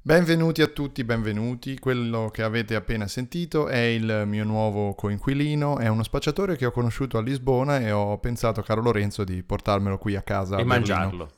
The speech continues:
Speaker 1: Eh.
Speaker 2: Ed è così che sai che è una persona squisita.
Speaker 1: <laughs> Oh, buongiorno Lorenzo, buongiorno ai nostri ascoltatori, che ci potete ovviamente ascoltare a qualsiasi ora del giorno, ma noi vi diamo comunque un buongiorno perché seguiranno ventiquattro ore nella vostra giornata, che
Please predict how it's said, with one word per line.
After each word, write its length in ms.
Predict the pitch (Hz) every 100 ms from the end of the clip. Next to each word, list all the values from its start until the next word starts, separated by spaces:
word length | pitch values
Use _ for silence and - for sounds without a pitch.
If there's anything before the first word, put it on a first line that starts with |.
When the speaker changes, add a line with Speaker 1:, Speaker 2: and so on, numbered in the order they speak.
| _
Speaker 1:
Eh. 100 | -
Speaker 2:
Ed 380 | - - - 117
è 60 | 92
così 240 | 104 104
che 120 | 113
sai 280 | 101 92 92
che 120 | 92
è 20 | 90
una 160 | 85
persona 400 | 80 90 92 87
squisita. 540 | 85 95 76 76 - - - - - -
Speaker 1:
<laughs> 500 | - - - - - - - - - - -
Oh, 1400 | 131 131 127 123 113 113 110 104 101 98 92 - - -
buongiorno 800 | 113 117 123 123 113 123 113 110
Lorenzo, 680 | 107 107 120 135 139 - 139
buongiorno 420 | 110 107 117 110
ai 40 |
nostri 240 | 104 107 107
ascoltatori, 640 | 98 107 110 117 170 170
che 100 | 120
ci 140 | -
potete 280 | - - 113
ovviamente 280 | 107 107 101
ascoltare 380 | 101 107 101 107
a 20 |
qualsiasi 380 | 104 98 113 110
ora 120 | 104
del 140 | 107
giorno, 340 | 120 120 113 117
ma 120 | 107
noi 240 | 101 90
vi 80 | 92
diamo 320 | 98 92 90
comunque 400 | 101 104 110 110
un 100 | 107
buongiorno 400 | 101 113 156 139
perché 280 | 92 90 -
seguiranno 600 | - - 110 117 113 101
ventiquattro 600 | 98 104 104 117 113 117
ore 120 | 110 98
nella 140 | 95
vostra 260 | 98 - 123
giornata, 440 | 135 113 98 98
che 240 | 98 101